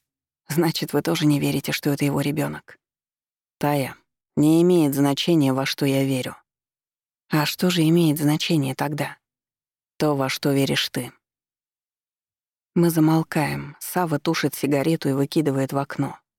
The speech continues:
Растирает лицо ладонями. «И что это значит?»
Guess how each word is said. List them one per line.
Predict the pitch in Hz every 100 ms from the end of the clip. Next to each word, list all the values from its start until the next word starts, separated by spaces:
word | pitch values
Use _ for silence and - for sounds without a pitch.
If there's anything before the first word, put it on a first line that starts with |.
| _ _ _ -
Растирает | 156 - 151 160 139
лицо | 139 143 - 156
ладонями. | 139 139 135 135 131 - _ _ _ _ _ _ _
«И | 185
что | 170 -
это | 190 151 143
значит?» | 139 151 - - -